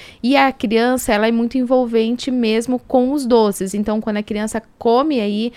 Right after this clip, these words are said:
uma quantidade maior de da-, de doce do que do açúcar propriamente dito,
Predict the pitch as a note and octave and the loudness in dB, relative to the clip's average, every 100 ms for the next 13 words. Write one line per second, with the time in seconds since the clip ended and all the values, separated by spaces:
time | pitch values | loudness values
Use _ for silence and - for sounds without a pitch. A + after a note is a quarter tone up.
0 | - - G#3 G#3 A3 - G3 G3+ G#3 G#3 | -12 -4 -2 -2 -6 -4 -4 -2 -2 -2
1 | G#3 B3 A#3+ G3+ G#3+ A3+ G#3+ F#3 F#3+ - | 0 0 2 4 4 2 -2 -2 -2 -2
2 | F3+ G3 F3 F#3+ A3+ A#3 F#3+ F#3+ G3+ F3+ | -4 -4 -2 -2 -2 -4 -6 -4 -4 -2
3 | F3+ F3+ - - - G#3+ G3 G3+ F#3 F#3 | -2 -4 -4 -6 -4 -2 -4 -4 -4 -6
4 | - F3+ G#3+ A#3+ G3 | -8 -6 -6 -2 -4